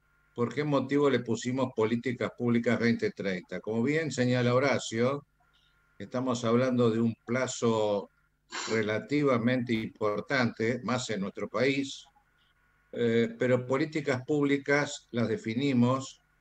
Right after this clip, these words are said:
o tratamos de, de colaborar en la construcción de las mismas como todo aporte a aquello que, eh, cuando se,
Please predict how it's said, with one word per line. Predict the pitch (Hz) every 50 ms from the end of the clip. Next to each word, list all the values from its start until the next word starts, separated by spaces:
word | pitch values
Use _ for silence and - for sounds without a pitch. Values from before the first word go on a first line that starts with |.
| _ _ _ _ -
o | 98 98 98 95
tratamos | - 101 95 95 92 - 131 143 139 131 120 107 -
de, | 101 98 95 92 92 85 85 87 - _ _ _ _ _ _ _ _ _ _ _ -
de | 104 101 98 98 95 107 - - - -
colaborar | - 104 101 101 101 98 101 107 117 131 139 139 135
en | 120 107 104 92 98
la | 101 -
construcción | _ - 95 90 - - 92 - - 123 123
de | 120 120 117
las | 117 117
mismas | 123 139 120 113 117 120 135 147 143 - - _ _ _ _ _ _ _ _ _ _ _ _ _ _ _ _ _ _ -
como | 107 104 104 107 104 -
todo | 147 151 147 139
aporte | 135 131 135 - 147 143 143 135 - - 147 143 143 151 143 - -
a | - 110 107 107
aquello | 104 - - 131 135 131 117 135 131 120 123
que, | - 123 120 120 131 143 127 - _ _ _ _ _ _ _ _ _ _ _
eh, | - - 101 101 101 101 101 101 98 98 98 98 98 98 98 98 98 - - _ _ _ _ _ _ _ _ _ -
cuando | - 110 107 110 101 101 101 98
se, | - - 113 107 107 107 104 104 104 101 101 98 95 95 101